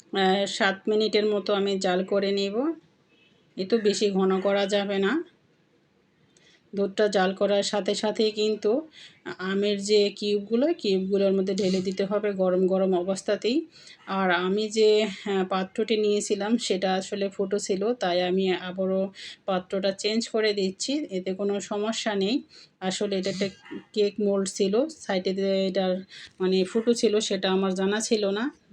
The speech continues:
তার জন্য আমার আরেকটি পাত্রে চেঞ্জ করতে হলো। এটা একটা প্লাস্টিকের, প্লাস্টিকের বক্স ছিল, এই বক্সের মধ্যে ঢেলে দিলাম। কিছুক্ষণ পর ঠান্ডা হলে আমি এক ঘন্টার জন্য ফ্রিজে রেখে দিব। এই তো মাশাআল্লাহ জমাট বেঁধে গেছে, এখন আমি ফ্রিজে রেখে দিব।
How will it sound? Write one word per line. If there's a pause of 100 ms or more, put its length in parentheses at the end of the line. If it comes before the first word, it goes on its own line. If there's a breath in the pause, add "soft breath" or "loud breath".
তার
জন্য
আমার
আরেকটি
পাত্রে (440 loud breath)
চেঞ্জ
করতে
হলো।
এটা
একটা
প্লাস্টিকের, (180)
প্লাস্টিকের
বক্স
ছিল,
এই
বক্সের
মধ্যে
ঢেলে
দিলাম। (480 loud breath)
কিছুক্ষণ
পর
ঠান্ডা
হলে
আমি
এক
ঘন্টার
জন্য
ফ্রিজে
রেখে
দিব। (560 loud breath)
এই
তো
মাশাআল্লাহ
জমাট
বেঁধে
গেছে,
এখন
আমি
ফ্রিজে
রেখে
দিব।